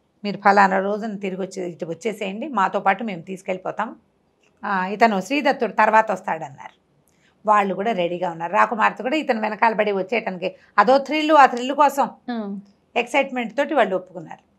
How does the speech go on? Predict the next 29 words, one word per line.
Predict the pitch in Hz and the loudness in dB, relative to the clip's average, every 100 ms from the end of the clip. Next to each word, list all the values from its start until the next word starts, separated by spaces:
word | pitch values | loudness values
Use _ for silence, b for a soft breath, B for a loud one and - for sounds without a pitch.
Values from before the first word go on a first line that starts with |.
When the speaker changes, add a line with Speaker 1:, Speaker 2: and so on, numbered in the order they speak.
| _ b b - | _ b b -10
Speaker 1:
వీళ్ళు | 185 196 | -6 -4
ఏం | 196 | -4
చేశారు, | 180 180 185 | -6 -6 -6
ఇంకా | 175 208 | -4 -2
ప్లాన్ | 208 190 180 175 | -2 -2 -6 -8
చేశారు. | 156 156 - _ _ _ | -12 -14 -16 _ _ _
ఆ | 220 | 0
ఊళ్ళో | 208 233 247 208 | 2 0 -2 -4
కొంచెం | 208 208 202 202 | -4 -6 -6 -8
ఈ | 202 196 | -8 -6
ఏంటంటే | 185 185 190 202 196 240 190 b b b | -6 -8 -8 -8 -4 -4 -4 b b b
పెద్దగా | 226 233 240 | -2 2 2
ఊరు | 226 247 269 | 2 -2 -2
పేరు | 262 240 233 | 2 2 2
లేని | 220 208 208 | -2 -4 -4
జనాలు | 190 190 214 214 | -4 -2 -2 -4
కూడా | 185 196 247 | -4 -4 -4
బిచ్చగాళ్ళుగాను | 220 - 190 196 185 175 175 190 | -4 -4 4 4 4 0 -2 -4
అలాగూ | 175 175 175 214 | -4 -2 -2 -6
తిరుగుతూ | 180 165 180 190 | -10 -14 -12 -12
ఉండేవాళ్ళు. | 156 139 - 156 _ _ _ _ - | -12 -18 -20 -20 _ _ _ _ -4
ఒక | 202 | -2
తాగుబోతు | 202 202 226 226 247 233 | 4 6 6 4 0 0
బిచ్చగత్తెని, | 190 175 208 214 226 226 277 | -2 -4 -4 -4 -4 -4 0
దాని | 226 190 | 0 0
కూతుర్ని, | 185 220 226 208 226 | -4 -6 -4 -4 -6
ఇద్దరిని | 196 180 190 | -4 -4 -4
పట్టుకున్నారు | 214 202 - 180 156 143 | -4 -4 -4 -14 -14 -14
వీళ్ళు. | 139 | -20